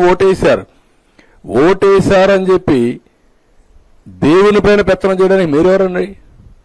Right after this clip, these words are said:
That is what I-, ఒక భక్తుడిగా అడుగుతాను నేను, నువ్వెవరివి? నీకేంటి సంబంధం? నేను ఇంతవరకు ఎప్పుడైనా మీరు చూడండి, ఎప్పుడు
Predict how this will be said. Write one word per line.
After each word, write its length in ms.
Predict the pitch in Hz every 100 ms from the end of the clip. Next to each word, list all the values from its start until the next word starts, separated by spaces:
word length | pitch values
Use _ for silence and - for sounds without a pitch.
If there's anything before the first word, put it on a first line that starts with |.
| _
That 120 | - 135
is 60 | 151
what 140 | 160 160
I-, 100 | 170 151
ఒక 80 |
భక్తుడిగా 440 | 127 127 - 208 190
అడుగుతాను 360 | 151 147 135 123
నేను, 140 | 92 90 -
నువ్వెవరివి? 460 | 131 151 190 147 - _ _ _ _ _ _ _ -
నీకేంటి 400 | 127 135 190 226 -
సంబంధం? 400 | 143 135 95 90 _ _ _ _ _ _ _ _ -
నేను 320 | 135 180 190 175
ఇంతవరకు 540 | 180 175 180 185 190 190 165
ఎప్పుడైనా 400 | 165 185 185 190 190
మీరు 120 | 170 165
చూడండి, 440 | 160 156 131 113 117 - _ _ _ _ _ _ _ -
ఎప్పుడు 420 | 143 151 - 202